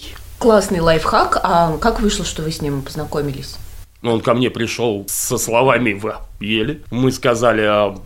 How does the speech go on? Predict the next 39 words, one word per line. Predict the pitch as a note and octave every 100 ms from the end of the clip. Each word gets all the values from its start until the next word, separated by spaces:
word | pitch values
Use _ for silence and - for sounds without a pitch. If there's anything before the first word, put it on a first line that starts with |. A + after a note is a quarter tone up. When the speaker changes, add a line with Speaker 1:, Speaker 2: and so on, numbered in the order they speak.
| - -
Speaker 2:
может | A2 B2 G2+ G2+
быть, | F#2+ -
пока | G#2 A#2
вы | G2
там | F#2+ F#2+ F#2+
будете | G2 F#2+
с-, | -
на | G2
нас | F#2+ E2 -
протокол | - F#2+ F2+ G2+
составлять, | - G2 - F#2+ F#2+ F2+ G2+
дербанем | B2+ A#2 C3+ E3+ A3 G#3+ -
вкусного, | - - C#3 - A2+ G2
полезного | F#2+ B2 A#2 G2+ F#2+ F#2
с | -
витаминками | F#2+ A#2 B2 G2+ - G2+
и |
коньячку?» | F#2+ G#2+ G#2 C3 - - G#2 - - - G#2+
Ну | G#2 D#3
и, | G#3+ F#3 D3+ A2
собственно, | C3+ C3 - G#2+
вот. | F2+ A2 -
Он | D#3 C#3+ -
сам | - A#2 G#2
меня | G#2
просил, | - C#3 - A2+
что | - G2+
типа: | F#2 F2
«Колян, | - B2+ A#2 F#2+
давай | A2 D3 G#2+
вот, | G2 - -
э, | F#2+ F2+ E2
когда | - G2+ G#2
будет | C3+ A3 D3+ -
что-нибудь, | G#2+ G2+ G2 F#2+
ты | E3
меня | E3+
курсани». | E3 F3 D3+ G3+ A3 A#3
И | C#3 C#3+ A2+